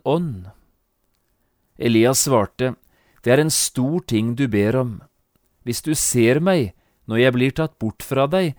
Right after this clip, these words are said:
skal du få det du ber om. Ellers får du det ikke.» Mens de så gikk og talte sammen, kom det brått en ildvogn og ildhester, og skilte dem fra hverandre.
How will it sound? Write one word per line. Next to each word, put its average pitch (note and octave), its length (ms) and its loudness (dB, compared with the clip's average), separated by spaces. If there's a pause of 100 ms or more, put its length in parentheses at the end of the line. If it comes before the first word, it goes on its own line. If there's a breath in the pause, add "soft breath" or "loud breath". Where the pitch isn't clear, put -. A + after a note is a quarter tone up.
skal C#3 320 -2
du D3+ 80 -4
få D3+ 400 -4
det B2+ 240 0
du A#2+ 80 -2
ber F#2+ 240 -2
om. G2 260 -8 (540)
Ellers C3+ 640 0
får A2 380 -4
du B2 100 -6
det - 160 -2
ikke.» - 320 -6 (1700)
Mens F3 240 -2
de G#3 80 -2
så F3+ 240 4
gikk C#3 320 0
og - 80 -6
talte C#3+ 320 2
sammen, G#2+ 540 2 (500)
kom C3+ 240 0
det E3+ 160 2
brått C#3+ 400 0
en E3 160 -2
ildvogn C#3 800 0
og - 160 -8
ildhester, A#2 960 -2 (400)
og D3+ 160 -4
skilte A2+ 560 0
dem D3+ 160 -4
fra G#2+ 220 0 (100)
hverandre. D3+ 540 -2